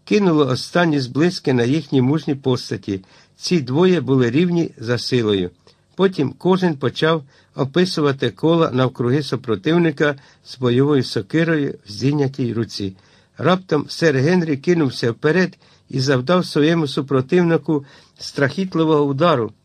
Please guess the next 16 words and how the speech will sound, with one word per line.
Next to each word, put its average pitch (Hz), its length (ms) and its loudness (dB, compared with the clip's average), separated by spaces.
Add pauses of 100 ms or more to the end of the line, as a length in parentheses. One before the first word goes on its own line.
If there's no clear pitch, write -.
але 143 240 0
Твала 165 400 0
встиг 180 440 -4
відскочити 139 720 -4
вбік. 135 420 -4 (340)
Удар 170 340 2
був 156 260 -2
такий 139 340 -2
сильний, 143 520 0
що 147 220 -4
сер 156 240 0
Генрі 156 480 2 (260)
трохи 185 340 0
не 143 140 6
впав 151 340 -2
сам. 110 320 -4